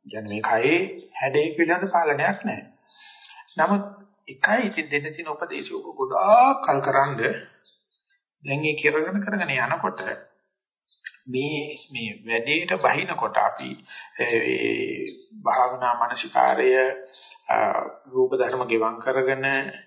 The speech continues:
නාම ධර්ම දිගේ හොඳට ගැඹුරට යනකොට මේ කයෙන් නිදොස්, නිදහස්, නිදහස් වෙන වෙලාවක් එනවා. මේ කයෙන් සමුගන්න වෙලාවක් එනවා.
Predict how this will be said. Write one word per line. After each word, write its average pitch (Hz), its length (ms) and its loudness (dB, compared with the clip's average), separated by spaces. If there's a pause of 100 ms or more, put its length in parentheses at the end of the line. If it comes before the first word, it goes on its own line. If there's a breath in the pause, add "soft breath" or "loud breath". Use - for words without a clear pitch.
නාම 113 240 2
ධර්ම 135 300 -2
දිගේ 139 280 -8
හොඳට 151 520 -2
ගැඹුරට 127 420 -4
යනකොට 147 480 0 (640 loud breath)
මේ 147 200 -8
කයෙන් 180 480 2
නිදොස්, 175 460 0
නිදහස්, 147 380 -6 (160)
නිදහස් 147 480 2
වෙන 143 180 0
වෙලාවක් 98 440 0
එනවා. 101 260 -16 (500 loud breath)
මේ 147 180 -6
කයෙන් 165 340 0
සමුගන්න 196 500 4
වෙලාවක් 104 520 0
එනවා. 98 320 -2